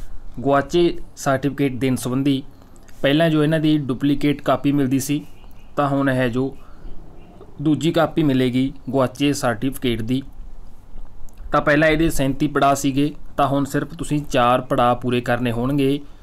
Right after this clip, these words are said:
ਕਾਫੀ ਜ਼ਿਆਦਾ ਸਰਲ ਕਰ ਦਿੱਤਾ ਹੈਗਾ ਇਹਨਾਂ ਨੇ ਸਰਟੀਫਿਕੇਟ ਲੈਣ ਦੀ ਜੋ ਪ੍ਰਕਿਰਿਆ ਸੀਗੀ। ਉਹ ਜਾਣਕਾਰੀ ਅਸੀਂ ਤੁਹਾਡੇ ਨਾਲ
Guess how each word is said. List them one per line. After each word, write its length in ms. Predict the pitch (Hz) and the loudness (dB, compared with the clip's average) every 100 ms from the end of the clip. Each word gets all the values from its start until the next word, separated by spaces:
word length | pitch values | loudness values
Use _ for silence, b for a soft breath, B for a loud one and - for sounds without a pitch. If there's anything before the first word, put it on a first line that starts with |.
| b b b b b b b - - | b b b b b b b -4 2
ਕਾਫੀ 280 | 156 151 | 2 2
ਜ਼ਿਆਦਾ 300 | 151 156 151 | 2 4 4
ਸਰਲ 300 | 147 147 139 | 2 0 0
ਕਰ 180 | 151 151 | 2 0
ਦਿੱਤਾ 240 | 117 107 143 | 0 0 2
ਹੈਗਾ 140 | 131 | 2
ਇਹਨਾਂ 220 | 127 139 | 2 2
ਨੇ 220 | 131 131 147 B - | 0 -2 -6 B -6
ਸਰਟੀਫਿਕੇਟ 560 | - 131 135 143 127 131 | -2 -2 -2 -2 0 0
ਲੈਣ 200 | 123 123 | 0 2
ਦੀ 120 | 127 | 0
ਜੋ 120 | 127 | 0
ਪ੍ਰਕਿਰਿਆ 420 | 127 120 117 120 | -2 -2 0 0
ਸੀਗੀ। 320 | - 120 131 139 - - - - | 0 -2 -2 -4 -12 -12 -8 0
ਉਹ 200 | 160 170 | 2 4
ਜਾਣਕਾਰੀ 440 | 151 139 131 139 | 4 2 2 0
ਅਸੀਂ 140 | 127 135 | 0 0
ਤੁਹਾਡੇ 240 | 139 120 | 0 0
ਨਾਲ 200 | 113 117 | 0 0